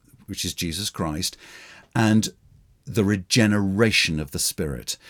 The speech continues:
And by regeneration, I think the, the gospel really, there are two facets to that, that the Spirit not only gives us a new birth, that's how we normally talk about regeneration, but the Spirit also ongoingly renews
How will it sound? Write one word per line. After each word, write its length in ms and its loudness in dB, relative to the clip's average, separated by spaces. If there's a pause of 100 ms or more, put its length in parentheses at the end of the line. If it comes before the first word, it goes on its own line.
(160)
And 80 -4
by 100 -2
regeneration, 920 0 (320)
I 80 4
think 140 0
the, 100 -4 (760)
the 120 -4
gospel 440 -2
really, 460 2 (200)
there 100 0
are 180 -6
two 260 2
facets 720 -6
to 100 -2
that, 380 -6
that 180 -2 (320)
the 80 2
Spirit 440 4
not 200 2
only 200 4
gives 300 2
us 140 0
a 80 2
new 340 4
birth, 720 -2
that's 200 -6
how 80 -2
we 80 2
normally 400 2
talk 240 -6
about 220 -8
regeneration, 840 -6 (400)
but 140 0
the 40 2
Spirit 440 2
also 300 0 (300)
ongoingly 1300 2
renews 1000 2